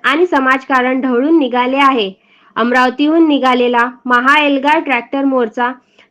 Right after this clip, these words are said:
सध्या नागपूरच्या दिशेने मार्गक्रमण करत असून हजारो शेतकरी आपल्या ट्रॅक्टरसह या आंदोलनात सहभागी झाले आहेत. ग्रामीण महाराष्ट्राच्या प्रत्येक भागातून या मोर्चाला मोठा प्रतिसाद मिळत आहे. या आंदोलनात शेतकरी, मेंढपाळ, मच्छीमार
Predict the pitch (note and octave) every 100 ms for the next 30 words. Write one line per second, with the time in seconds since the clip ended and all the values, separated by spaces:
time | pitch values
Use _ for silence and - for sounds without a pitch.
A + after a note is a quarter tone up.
0 | - C4 A3+ C#4 C4 A3+ - C4+ E4+ D4
1 | C#4 C#4 C4 C#4 C4+ A3+ A3+ C4 C#4 D4+
2 | F4 E4 B3+ B3+ B3 A#3+ C4 B3+ B3 A#3
3 | B3 B3+ D#4 E4 C#4+ C#4 C4 B3+ B3+ A3+
4 | B3 A#3+ A#3+ B3 A3+ D4 D4+ D4 C4 B3
5 | B3+ - B3+ D#4 D#4+ B3+ B3+ B3+ B3+ C4
6 | C#4 C4 A#3+ A#3+ A#3+ D4+ D4 C#4 B3 B3+
7 | B3 G3+ F#3 _ _ _ - A#3 A#3 C4+
8 | E4+ E4 C4 A#3+ A3+ A3+ B3+ B3 C4 B3+
9 | C4 B3+ F4+ F4+ D4+ A#3+ B3 B3 B3+ B3
10 | C#4+ D#4 C#4+ B3 B3+ B3 B3 B3 A#3+ D#4+
11 | D#4 A#3+ B3+ C4+ D4+ C#4+ B3 B3 C4 B3
12 | G3 F#3 _ B3 D4+ D4 C4+ C4 B3 B3
13 | A#3+ - _ - C#4 B3+ - B3+ B3 C4
14 | B3 B3+ B3+ B3+ B3 B3 A#3+ A#3+ - E4
15 | D4 B3+